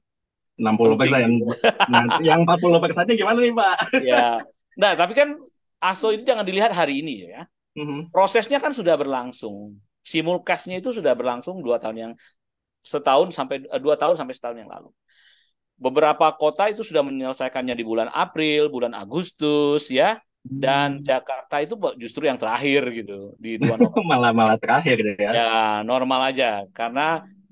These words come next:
Speaker 2: eh, Jakarta dan kota-kota Nielsen itu yang terakhir, eh, itu karena menyangkut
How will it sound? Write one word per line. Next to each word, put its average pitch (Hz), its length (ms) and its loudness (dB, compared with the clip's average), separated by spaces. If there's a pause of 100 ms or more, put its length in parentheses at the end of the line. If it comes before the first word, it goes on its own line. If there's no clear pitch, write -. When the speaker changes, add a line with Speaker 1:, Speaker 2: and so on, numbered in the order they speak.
Speaker 2:
eh, 117 160 -10
Jakarta 147 640 0
dan 113 560 -2
kota-kota 123 560 -4
Nielsen 110 720 -8 (240)
itu 131 400 -4
yang 117 160 0
terakhir, 104 560 -8 (640)
eh, 101 720 -8
itu 127 160 -12
karena 113 560 -2 (160)
menyangkut 113 720 -8